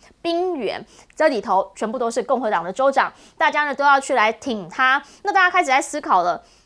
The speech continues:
所以呢，拜登啊，联邦政府啊，你们在做什么啊？你们到底有没有真的在保护美国人呢？参与抗议活动的就直接讲了，这其实呢就是一次的入侵嘛。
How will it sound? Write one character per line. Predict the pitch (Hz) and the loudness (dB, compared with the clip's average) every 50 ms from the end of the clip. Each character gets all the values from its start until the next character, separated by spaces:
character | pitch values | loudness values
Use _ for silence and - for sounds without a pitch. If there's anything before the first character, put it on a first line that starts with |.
| - _ _ _ _ _ _ | -20 _ _ _ _ _ _
所 | - - 285 381 | -6 -2 -2 0
以 | 392 320 | 0 -2
呢， | 226 214 214 208 208 226 226 _ _ _ _ _ _ _ _ _ _ | -2 -2 -2 -2 -4 -4 -8 _ _ _ _ _ _ _ _ _ _
拜 | - 339 302 | -4 -4 -4
登 | 294 277 262 254 | -2 -4 -6 -4
啊， | 254 214 170 - - _ | -4 -4 -4 -6 -8 _
联 | - 269 285 | -6 -4 -4
邦 | 339 370 359 | -2 0 0
政 | 415 359 311 | 0 0 0
府 | - 214 | 0 0
啊， | 208 170 175 | 0 0 0
你 | 208 247 | 0 -4
们 | 277 302 | -2 2
在 | 403 415 | 2 2
做 | 415 - - 480 427 370 | 2 2 0 0 0 0
什 | - - 226 | 0 0 -2
么 | 196 185 180 | -2 -2 -2
啊？ | 175 190 208 196 | -2 0 0 0
你 | 190 214 | 0 0
们 | 240 277 339 | -2 -4 -2
到 | - 440 427 | 0 2 2
底 | 381 - 262 240 233 | 2 0 -2 -2 0
有 | 226 247 240 | 2 2 2
没 | 220 220 285 | 2 2 2
有 | 381 359 | 2 2
真 | 240 - 294 302 | 2 2 0 2
的 | 302 262 | 2 2
在 | 233 302 262 180 - - - | 2 2 2 2 0 0 2
保 | 262 214 226 294 | 4 4 4 2
护 | - - 330 294 240 226 - | 0 0 0 2 2 0 -2
美 | 247 254 262 233 202 | -2 -2 -2 -2 -2
国 | 185 - - 214 208 220 247 | -4 -4 -4 -2 0 2 2
人 | 254 240 214 190 196 | 2 2 0 0 0
呢？ | 208 220 220 220 240 240 - - - - - - | -2 0 0 0 0 -2 -6 -18 -20 -20 -20 -8
参 | - - 427 427 | -2 0 2 2
与 | 453 453 415 403 | 4 2 0 0
抗 | - 427 415 370 | 0 0 0 2
议 | 381 359 | 2 0
活 | 330 - 247 226 247 | 2 2 2 2 4
动 | 339 311 269 | 2 2 2
的 | 233 | 0
就 | 226 269 262 | -2 -2 -2
直 | - 214 196 | -4 -6 -4
接 | - 233 226 | -4 -4 -4
讲 | 226 - 220 170 - | -2 -2 -2 -2 -4
了， | - - - - - - - - | -6 -10 -12 -12 -14 -18 -10 -4
这 | - 453 | -4 -2
其 | - 349 302 | 0 0 0
实 | 277 311 | 0 -2
呢 | 285 285 | -2 -2
就 | 285 330 330 | -2 -2 -4
是 | 302 - 330 | -2 -2 -4
一 | - 254 | -4 -4
次 | 233 - 330 | -4 -2 0
的 | 277 247 226 | 0 2 2
入 | 226 277 330 302 240 214 | 0 0 -2 -4 -4 -4
侵 | - - - - 240 226 | -6 -6 -6 -6 -6 -6
嘛。 | 240 240 214 175 | -6 -6 -6 -6